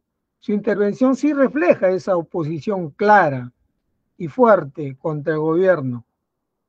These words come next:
Eh, puesto que en la cita misma que hace el voto de mayoría se señala que Pedro Wilca muestra su disconformidad con la avalancha de decretos,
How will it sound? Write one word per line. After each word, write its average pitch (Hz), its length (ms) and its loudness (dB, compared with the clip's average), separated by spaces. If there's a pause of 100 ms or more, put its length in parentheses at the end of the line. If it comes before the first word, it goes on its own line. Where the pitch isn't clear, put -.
(440)
Eh, 180 260 -4 (1400)
puesto 214 400 0
que 214 400 0
en 202 220 -2
la 202 120 4
cita 269 400 0
misma 233 440 0
que 254 100 -2
hace 247 220 0
el 233 80 -2
voto 240 260 -2
de 220 80 -2
mayoría 208 580 -2
se 185 140 -8
señala 180 640 -4 (260)
que 180 160 -4
Pedro 247 380 2
Wilca 247 500 -2 (840)
muestra 240 560 0
su 202 160 -10
disconformidad 180 1120 -2 (120)
con 185 260 -4
la 170 260 -4
avalancha 190 960 0
de 156 160 -4
decretos, 160 920 -4